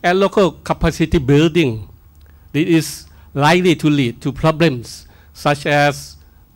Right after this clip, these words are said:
pollution, noise pollution, poor waste management, resource scarcity, land speculation, community conflict, and, uh, exploitation of local communities members.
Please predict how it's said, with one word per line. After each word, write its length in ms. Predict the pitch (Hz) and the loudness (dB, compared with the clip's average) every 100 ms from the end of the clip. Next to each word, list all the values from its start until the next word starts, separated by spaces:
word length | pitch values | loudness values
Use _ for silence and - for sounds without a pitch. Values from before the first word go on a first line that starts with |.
| - | -4
pollution, 760 | 135 127 131 127 139 233 269 - - - - | -2 0 0 0 -2 -4 -8 -16 -20 -20 -12
noise 360 | 139 143 156 - | -4 -2 -2 -2
pollution, 680 | 147 135 135 127 156 240 233 - - _ - | -2 0 0 -2 -4 -6 -8 -16 -20 _ -6
poor 340 | 143 143 139 | 0 2 2
waste 360 | 143 160 156 185 | 2 0 -2 -8
management, 880 | 139 127 117 139 165 208 - - - - _ _ - - - | -6 -6 -6 -4 -2 -2 -6 -18 -20 -20 _ _ -20 -20 -8
resource 520 | 135 143 143 151 151 | -4 -2 0 0 0
scarcity, 720 | - - 160 - 170 208 269 - - - - _ _ _ _ _ _ | -4 -2 -2 -2 -4 -2 -4 -6 -18 -20 -20 _ _ _ _ _ _
land 340 | 131 139 147 147 | -2 2 2 0
speculation, 1000 | - 175 - 156 143 143 139 135 160 247 - _ _ - - - | -4 -4 -2 0 2 2 0 -4 -8 -8 -12 _ _ -20 -20 -12
community 340 | - 147 147 156 | -4 -2 -2 -2
conflict, 500 | 147 143 143 139 - - - - | 0 -2 -2 -6 -8 -20 -20 -8
and, 360 | 143 151 208 - - - - - | -2 -2 -4 -10 -20 -20 -20 -18
uh, 160 | 147 123 | -14 -6
exploitation 720 | 160 - - 156 156 143 160 143 | -6 -4 -2 0 2 2 0 0
of 180 | 151 | 0
local 300 | 143 139 151 | 2 0 0
communities 840 | 139 - 135 139 139 135 117 - - | -6 -4 -2 -2 -2 -4 -4 -8 -8
members. 840 | 127 127 123 123 113 - - - | -4 -2 -4 -6 -8 -16 -20 -20